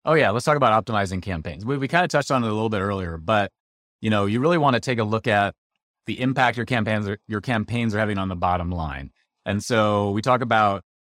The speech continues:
you know, understanding things like C P M, click-through rate, cost per click, cost per lead, but all those metrics can look good. And then all of a sudden you're like,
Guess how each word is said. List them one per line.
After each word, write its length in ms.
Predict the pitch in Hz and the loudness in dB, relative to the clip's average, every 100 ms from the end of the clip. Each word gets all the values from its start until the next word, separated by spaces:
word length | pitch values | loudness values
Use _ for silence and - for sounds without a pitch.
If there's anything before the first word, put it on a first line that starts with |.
| - | -8
you 120 | 113 | -4
know, 160 | 90 | -2
understanding 640 | 92 127 123 131 139 143 117 | 0 0 0 -2 0 0 -2
things 220 | 117 104 | -2 0
like 120 | 101 | -2
C 200 | - 123 | -4 -6
P 160 | - 113 | -2 -2
M, 280 | 107 104 104 | 0 0 -2
click-through 380 | 113 - 113 | -4 -6 -4
rate, 380 | 101 104 98 98 | -2 0 -2 -2
cost 260 | - 107 - | -2 -2 -2
per 80 | 104 | -10
click, 380 | - 107 101 - _ _ _ | -4 -2 -2 -6 _ _ _
cost 260 | - 110 107 | 0 0 0
per 140 | - | -4
lead, 380 | 98 98 110 127 - _ _ - | -2 0 0 -2 -8 _ _ -6
but 420 | 104 143 113 107 | 2 4 4 2
all 200 | 123 160 | 2 4
those 180 | 170 123 | 2 2
metrics 360 | 139 127 120 | 0 -2 -6
can 180 | - 117 | -4 -2
look 200 | 113 90 | -2 -2
good. 460 | 87 135 101 90 98 _ _ _ _ - | 0 2 2 -2 -8 _ _ _ _ -2
And 160 | 117 | 2
then 80 | 120 | 4
all 100 | 123 | 4
of 60 | 123 | 2
a 60 | |
sudden 300 | 120 139 131 | 2 2 2
you're 140 | 113 107 | 2 2
like, 240 | 107 101 | 0 0